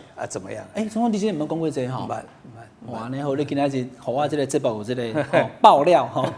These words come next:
Speaker 2: 如果二零零四是马英九出马的话，
Speaker 1: 哎呀。
Speaker 2: 胜败还未定。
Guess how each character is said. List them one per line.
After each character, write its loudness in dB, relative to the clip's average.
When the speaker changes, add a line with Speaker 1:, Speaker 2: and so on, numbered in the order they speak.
Speaker 2:
如 10
果 12
二 12
零 10
零 4
四 0
是 2
马 2
英 2
九 4
出 0
马 2
的 0
话， 4
Speaker 1:
哎 -8
呀。 -8
Speaker 2:
胜 4
败 2
还 2
未 2
定。 -2